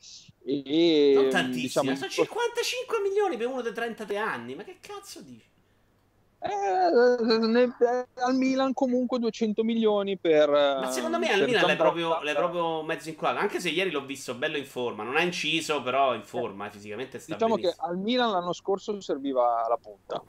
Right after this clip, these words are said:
Speaker 1: E
Speaker 2: Sil-, Silva è andato a fare tre gol alla
Speaker 1: No,
Speaker 2: prima
Speaker 1: fine
Speaker 2: in Spagna.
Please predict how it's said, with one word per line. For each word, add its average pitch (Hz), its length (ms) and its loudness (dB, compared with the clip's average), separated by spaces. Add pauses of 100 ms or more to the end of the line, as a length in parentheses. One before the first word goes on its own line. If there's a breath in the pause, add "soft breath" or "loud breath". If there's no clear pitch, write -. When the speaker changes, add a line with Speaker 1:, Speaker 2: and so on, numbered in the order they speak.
(220)
Speaker 1:
E 101 600 -2 (1900 soft breath)
Speaker 2:
Sil-, - 340 -6
Silva 190 360 -2
è 147 60 4
andato 127 300 0
a 123 40 -2
fare 123 260 0
tre 127 200 -4
gol 123 260 0
alla 120 140 2
Speaker 1:
No, 110 60 -2
Speaker 2:
prima 120 140 -6
Speaker 1:
fine 120 140 2
Speaker 2:
in 113 40 0
Spagna. 107 560 -10